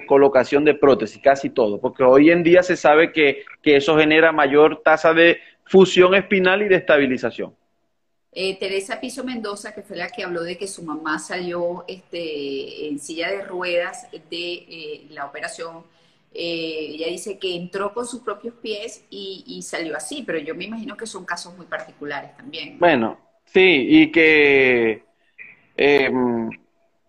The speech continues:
Speaker 1: a veces tiene que ver con la enfermedad, a veces tiene que ver con la afección del nervio.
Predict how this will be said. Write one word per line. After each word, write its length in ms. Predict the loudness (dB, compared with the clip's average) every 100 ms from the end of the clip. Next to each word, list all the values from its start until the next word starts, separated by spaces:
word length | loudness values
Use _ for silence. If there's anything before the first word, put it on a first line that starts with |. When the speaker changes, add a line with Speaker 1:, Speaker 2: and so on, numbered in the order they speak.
| _ _ _ -2
Speaker 1:
a 100 | 2
veces 220 | 2 2
tiene 240 | 2 4 4
que 80 | 6
ver 140 | 4
con 160 | 4 2
la 80 |
enfermedad, 760 | 2 2 2 4 6 6 2 -2 _ _
a 60 | 2
veces 240 | 4 2 2
tiene 220 | 2 4
que 100 | 4
ver 160 | 2 4
con 160 | 4
la 80 | 4
afección 460 | 2 -2 0 2 4
del 160 | 4
nervio. 580 | 4 2 2 4 4 4